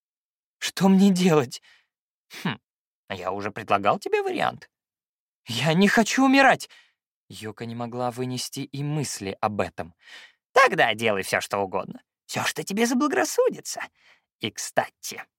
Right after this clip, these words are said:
я тоже не хочу, чтобы ты умерла,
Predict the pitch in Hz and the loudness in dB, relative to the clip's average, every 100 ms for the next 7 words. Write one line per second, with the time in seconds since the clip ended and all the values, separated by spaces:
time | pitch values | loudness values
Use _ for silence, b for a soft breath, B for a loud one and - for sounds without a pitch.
0 | _ _ _ _ - 156 - - 147 117 | _ _ _ _ -2 0 2 0 -2 -2
1 | 104 101 - 107 - - 104 98 - 92 | -4 -4 -6 -6 -8 -6 -4 -4 -4 -4
2 | 104 98 92 | -2 -2 -4